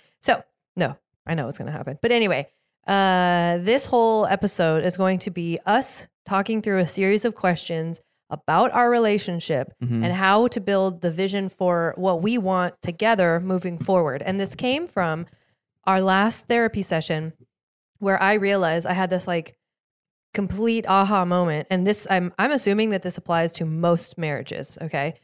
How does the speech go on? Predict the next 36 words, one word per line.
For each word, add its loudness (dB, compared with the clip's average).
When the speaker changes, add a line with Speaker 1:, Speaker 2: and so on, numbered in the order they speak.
Speaker 1:
Do -4
you 0
know 4
what 2
I'm -2
talking 0
about? 0
The 0
aha 2
moment -2
that -4
Speaker 2:
No. 4
Speaker 1:
I'm 4
talking 0
about? -4
So 2
I 6
was 2
talking 0
or 2
listening, 0
you 2
know, 4
listening 0
to 0
the 0
counselor, 0
listening -2
to -6
Seth 0
and -4
just -6
sort -2
of -10
sitting 0
there. -4